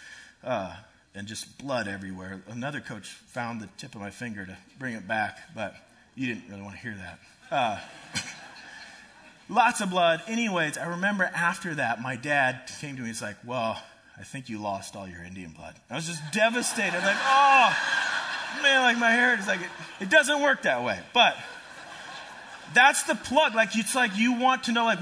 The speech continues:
what am I connected with? Who, who is, who's the larger group of people? What's the story that I, that I find myself in? That's what the author is doing here.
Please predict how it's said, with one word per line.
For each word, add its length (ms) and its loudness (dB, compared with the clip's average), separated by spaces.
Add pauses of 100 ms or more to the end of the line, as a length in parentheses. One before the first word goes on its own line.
what 140 2
am 120 2
I 80 6
connected 720 2
with? 200 -2
Who, 140 0
who 260 0
is, 160 -2
who's 300 -2
the 120 -2
larger 440 4
group 200 -4
of 140 -6
people? 240 -4
What's 220 -4
the 100 -8
story 580 -2
that 120 -2
I, 200 2 (200)
that 100 0
I 60 2
find 400 2
myself 500 0
in? 160 -6 (380)
That's 320 6
what 160 -4
the 100 0
author 380 2
is 100 -4
doing 320 -4
here. 240 -10